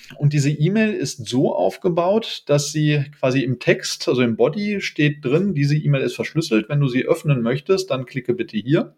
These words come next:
und hat ein verschlüsseltes Attachment. Und dieses verschlüsselte Attachment ist die eigentliche E-Mail. Und auf die habe ich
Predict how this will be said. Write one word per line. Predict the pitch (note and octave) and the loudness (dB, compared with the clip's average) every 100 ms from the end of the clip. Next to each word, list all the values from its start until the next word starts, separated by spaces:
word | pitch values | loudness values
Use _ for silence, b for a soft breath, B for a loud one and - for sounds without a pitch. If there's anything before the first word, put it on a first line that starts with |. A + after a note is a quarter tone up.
| _ _ B B B B B | _ _ B B B B B
und | - D3+ D#3 C#3+ | -2 0 0 2
hat | C#3 D3 | 0 2
ein | C3+ D3 D3+ D3+ | 0 2 0 -2
verschlüsseltes | C#3+ - E3 E3+ E3 D#3+ - | -4 0 0 2 0 0 -6
Attachment. | - D3 C#3+ - - - _ _ _ | 0 0 0 -4 -6 -8 _ _ _
Und | C3 | -2
dieses | C3 C#3 B2 | 0 0 0
verschlüsselte | D3 D#3 E3+ G3 F3+ | -2 0 0 0 2
Attachment | - - F#3 - B2+ D3 | 0 2 0 2 0 0
ist | - - | -2 -2
die | - | 0
eigentliche | B2 C#3 C#3 C3+ A#2+ | 0 0 0 -2 -2
E-Mail. | C#3+ C#3 A#2 - _ _ _ _ _ - B B B | 2 2 0 -6 _ _ _ _ _ -20 B B B
Und | B2+ | 0
auf | B2+ | 0
die | A2 D#3+ G#3 - | 0 0 0 0
habe | B2 - | -2 0
ich | C3 D3+ | 2 0